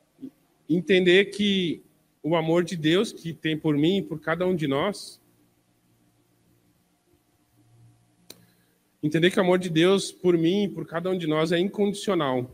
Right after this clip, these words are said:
e que dessa forma eu devo amar os outros irmãos. A autoculpa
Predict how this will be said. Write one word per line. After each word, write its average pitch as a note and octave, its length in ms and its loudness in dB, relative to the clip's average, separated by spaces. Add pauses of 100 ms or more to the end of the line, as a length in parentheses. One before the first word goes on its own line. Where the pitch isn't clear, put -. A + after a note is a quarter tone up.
(420)
e B2 80 -12
que - 140 -16
dessa D3+ 320 -2
forma D#3+ 560 2 (140)
eu C#3 100 0
devo D3+ 300 0
amar D3 260 0
os D3+ 160 -2
outros C#3 460 0
irmãos. A#2 580 -4 (1120)
A C3 80 -6
autoculpa G#3+ 920 2